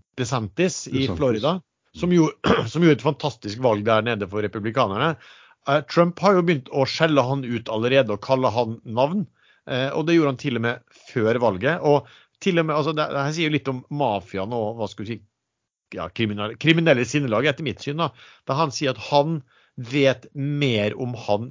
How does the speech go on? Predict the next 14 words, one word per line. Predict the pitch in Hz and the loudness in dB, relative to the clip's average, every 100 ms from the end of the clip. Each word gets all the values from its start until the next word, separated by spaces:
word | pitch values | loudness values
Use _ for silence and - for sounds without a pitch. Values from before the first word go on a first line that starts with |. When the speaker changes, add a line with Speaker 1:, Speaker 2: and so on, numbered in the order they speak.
| 123 | -8
Speaker 1:
enn | 117 | -6
noen | 123 131 113 104 | -4 -2 -2 -2
annen, | 113 87 117 113 _ _ - | -2 -2 -8 -12 _ _ 0
kanskje | 160 160 151 - 104 | 2 2 0 -4 -6
med | 110 120 | -6 -8
unntak | 123 120 92 110 | -8 -6 -6 -4
av | 101 | -6
kona, | - 123 104 113 | -2 -2 0 -2
liksom. | 117 - 156 - _ - _ | -2 -2 -4 -4 _ -20 _
Så | - | 0
det | 139 | 2
er | 151 | 2
jo | 160 | 2
sånn, | 165 | -2